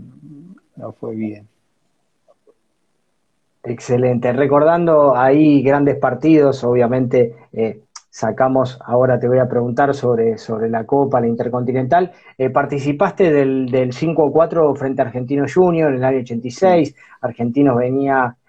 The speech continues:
Speaker 2: venía con un gran equipo, venía de ganarle a la Juventus en Japón. Eh, River
Speaker 1: No, perdió,
Speaker 2: estaba,
Speaker 1: perdió con,
Speaker 2: eh,
Speaker 1: con la
Speaker 2: en
Speaker 1: Juventus.
Speaker 2: un...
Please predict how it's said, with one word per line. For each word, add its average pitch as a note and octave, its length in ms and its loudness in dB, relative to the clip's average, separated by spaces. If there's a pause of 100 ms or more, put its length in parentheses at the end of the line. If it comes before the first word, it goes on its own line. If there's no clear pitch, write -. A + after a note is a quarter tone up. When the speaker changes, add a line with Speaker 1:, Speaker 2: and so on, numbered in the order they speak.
(120)
Speaker 2:
venía B2+ 240 0
con B2 160 0
un C3 120 0
gran D3+ 240 2
equipo, C#3+ 640 0
venía A#2 260 0
de A2+ 60 0
ganarle A#2+ 320 0
a A#2 60 2
la A2+ 120 -2
Juventus B2+ 560 -2
en - 80 -12
Japón. F#3+ 420 0 (520)
Eh, A#2 320 -2
River C3 400 2
Speaker 1:
No, - 140 -20
perdió, - 160 -8
Speaker 2:
estaba, B2 640 2
Speaker 1:
perdió A2 120 -6
con, - 80 -16
Speaker 2:
eh, A2 60 -18
Speaker 1:
con A#2 120 -10
la A#2 60 -10
Speaker 2:
en A#2 60 -10
Speaker 1:
Juventus. B2 300 -2
Speaker 2:
un... C3+ 340 2